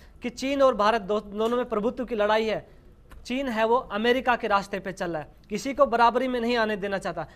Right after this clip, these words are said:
जहाँ तक ब्रिक्स का मामला है, मेरा ये ओपिनियन है, अमेर-, अ, चीन है वो सबको साथ लेके चलने वाली नीति पे काम नहीं कर रहा है। ब्रिक्स में भी पूरी तरह से चाइना का डोमिनेशन है एक तरीके से। ब्रिक्स में चाइना एक तरफ है,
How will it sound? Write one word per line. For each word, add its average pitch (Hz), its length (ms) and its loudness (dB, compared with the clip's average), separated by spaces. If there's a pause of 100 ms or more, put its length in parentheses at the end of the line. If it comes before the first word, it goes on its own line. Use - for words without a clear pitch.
(160)
जहाँ 185 220 -2
तक 262 120 2
ब्रिक्स 208 420 -8
का 262 140 0
मामला 233 280 -2
है, 262 80 -2 (340)
मेरा 226 300 4
ये 277 160 4
ओपिनियन 240 600 -2
है, 254 220 -6 (720)
अमेर-, 233 280 -2
अ, 226 140 2
चीन 254 280 -6
है 233 120 0
वो 240 160 0
सबको 240 380 -8
साथ 240 300 2
लेके 233 260 -4
चलने 220 340 -6
वाली 214 220 -2
नीति 196 300 -8
पे 220 140 -8
काम 214 280 -4
नहीं 185 180 -6
कर 175 160 -6
रहा 135 100 -12
है। - 60 -18 (220)
ब्रिक्स 262 260 -6
में 285 140 0
भी 320 80 -2
पूरी 269 280 -4
तरह 277 200 2
से 311 120 -4
चाइना 262 380 0
का 320 100 -2
डोमिनेशन 285 540 -2
है 320 120 0
एक 330 100 -6
तरीके 311 180 -4
से। 202 180 -10 (580)
ब्रिक्स 277 240 -4
में 285 140 -4
चाइना 277 360 2
एक 277 180 4
तरफ 302 200 0
है, 311 160 -4